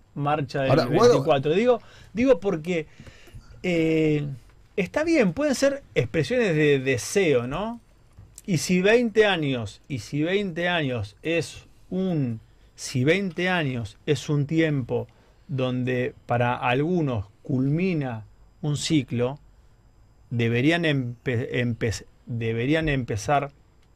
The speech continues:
Speaker 1: a pensar los que vinieron con Néstor Kirchner en, en el dos mil tres,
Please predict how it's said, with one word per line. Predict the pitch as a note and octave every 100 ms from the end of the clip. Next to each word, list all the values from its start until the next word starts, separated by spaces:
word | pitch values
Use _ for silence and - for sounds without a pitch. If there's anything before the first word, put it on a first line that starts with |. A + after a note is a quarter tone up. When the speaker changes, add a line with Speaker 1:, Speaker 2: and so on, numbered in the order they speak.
| _ _ _ -
Speaker 1:
a | A#2 A2+ A2 G#2+
pensar | A#2 A2 G2+ C#3+ B2+ A#2+ C3 _ _ - - _ - - -
los | B2 A2+ G2+
que | A2+
vinieron | G#2+ A2+ C#3+ D3 B2
con | A#2+
Néstor | B2+ C3 C#3 B2+
Kirchner | C#3 A#2 G#2+
en, |
en | A#2 A2+
el | A2 A2
dos | G#2
mil | B2+ C#3 C#3
tres, | D3 B2+ D3